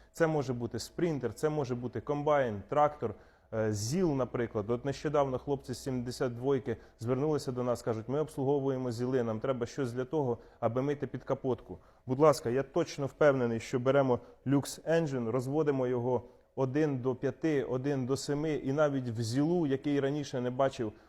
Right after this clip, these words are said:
е, мийки підкапотного простору, к-, е, буде просто двигун блищати.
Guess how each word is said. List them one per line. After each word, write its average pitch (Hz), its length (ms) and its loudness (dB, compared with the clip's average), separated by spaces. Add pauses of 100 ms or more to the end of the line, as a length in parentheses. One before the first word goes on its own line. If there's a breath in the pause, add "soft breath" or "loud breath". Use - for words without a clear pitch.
(240 loud breath)
е, 113 380 4
мийки 139 380 0
підкапотного 131 720 -2
простору, 147 560 0 (280 loud breath)
к-, 147 180 0
е, 127 400 4
буде 139 380 0
просто 151 380 -2
двигун 127 380 0
блищати. 117 580 -2